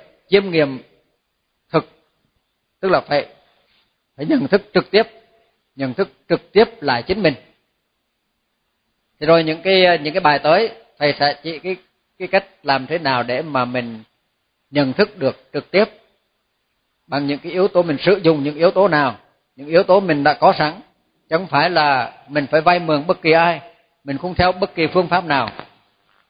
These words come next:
À, không cần phải theo ai hết. Vì mỗi người đã có, sẵn có những yếu tố mà mình sẽ sử dụng những yếu tố đó để mình tự khám phá mình. Đó.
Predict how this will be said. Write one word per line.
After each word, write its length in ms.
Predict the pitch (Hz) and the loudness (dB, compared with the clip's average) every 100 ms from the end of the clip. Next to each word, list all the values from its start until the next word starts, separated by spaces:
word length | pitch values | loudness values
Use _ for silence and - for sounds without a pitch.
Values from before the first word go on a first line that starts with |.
| _ _ | _ _
À, 120 | 104 98 _ | -20 -20 _
không 120 | 170 | -2
cần 180 | 160 147 | 0 0
phải 100 | 151 | -2
theo 180 | 170 185 | -2 0
ai 180 | 175 | 0
hết. 160 | 160 202 - _ _ _ _ _ _ | -2 -4 -8 _ _ _ _ _ _
Vì 100 | 131 | -10
mỗi 220 | 127 170 190 | -2 0 4
người 260 | 156 143 | 4 4
đã 140 | 131 123 | 2 -2
có, 200 | 135 117 156 | -4 -4 -6
sẵn 200 | 156 - | -6 -2
có 200 | 151 220 | 0 0
những 220 | 185 147 | -4 -6
yếu 200 | 170 190 | -2 -2
tố 320 | 160 185 226 - | 2 0 0 -6
mà 120 | 131 | -6
mình 180 | 131 127 | -6 -4
sẽ 160 | 131 131 - | -2 -2 -2
sử 120 | 180 | -2
dụng 240 | 175 139 | 2 0
những 140 | 127 143 | 0 -2
yếu 140 | 156 | -2
tố 180 | 165 156 | 0 2
đó 240 | 156 202 - _ _ _ _ _ | 2 0 -8 _ _ _ _ _
để 140 | - 151 | -6 -2
mình 240 | 143 120 - _ _ _ _ | 0 -2 -8 _ _ _ _
tự 140 | 123 117 | -8 -2
khám 180 | 139 | -2
phá 140 | 151 156 | -2 -4
mình. 180 | 139 107 - _ _ _ _ | -2 -6 -10 _ _ _ _
Đó. 60 | _ | _